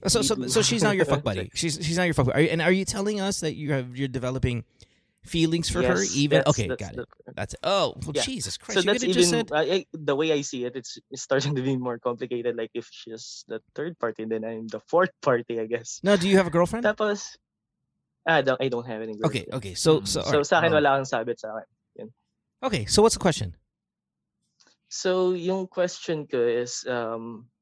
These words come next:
Speaker 2: hindi, sorry, I'll add something na plot
Speaker 1: Okay,
Speaker 2: twist pa.
Speaker 1: quickly,
Speaker 2: Kasi
Speaker 1: go.
Speaker 2: she, uh, she also told me na, uh, her boyfriend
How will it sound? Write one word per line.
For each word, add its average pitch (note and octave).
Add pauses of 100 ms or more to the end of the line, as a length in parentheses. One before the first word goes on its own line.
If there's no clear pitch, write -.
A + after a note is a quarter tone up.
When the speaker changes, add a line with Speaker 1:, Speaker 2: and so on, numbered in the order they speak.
Speaker 2:
hindi, F3
sorry, C#3+
I'll C3+ (240)
add B2+
something B2
na A2+
plot - (120)
Speaker 1:
Okay, A2+
Speaker 2:
twist -
pa. -
Speaker 1:
quickly, D3+
Speaker 2:
Kasi C3
Speaker 1:
go. G2+ (720)
Speaker 2:
she, C#3+
uh, B2
she C#3
also C3+
told A#2+
me A#2
na, A2 (260)
uh, A2+ (280)
her A#2+
boyfriend A#2+